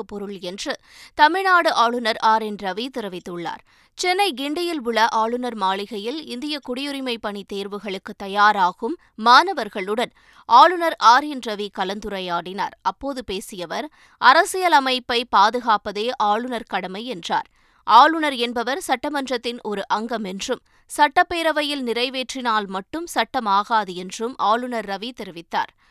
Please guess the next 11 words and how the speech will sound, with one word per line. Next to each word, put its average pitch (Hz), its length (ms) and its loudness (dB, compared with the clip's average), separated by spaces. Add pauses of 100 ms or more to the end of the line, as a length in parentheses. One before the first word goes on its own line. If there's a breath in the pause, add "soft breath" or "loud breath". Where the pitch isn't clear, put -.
(280 soft breath)
தீர்மானத்திற்கு 320 840 0
ஒப்புதல் 262 440 -2
வழங்காமல் 214 680 -2
நிலுவையில் 247 500 -6
இருப்பதற்கு 208 800 -8
நாகரிகமாக 262 1040 2
ஒப்புதல் 247 400 -6
அளிக்கவில்லை 214 600 -6
என்று 208 320 -8
பொருள் 196 320 -8
என்று 208 380 -8